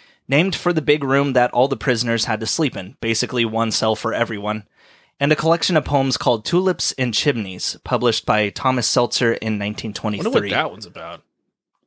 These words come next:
Speaker 1: Tulips and Chimneys?
Speaker 2: Hmm.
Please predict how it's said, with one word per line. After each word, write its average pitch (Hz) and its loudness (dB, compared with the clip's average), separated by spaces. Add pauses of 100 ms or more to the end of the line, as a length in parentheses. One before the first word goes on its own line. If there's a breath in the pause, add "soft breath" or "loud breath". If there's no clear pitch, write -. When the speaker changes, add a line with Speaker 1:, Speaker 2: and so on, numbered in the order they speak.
(420)
Speaker 1:
Tulips 120 0
and 110 -2
Chimneys? 120 -2 (460 loud breath)
Speaker 2:
Hmm. 120 -20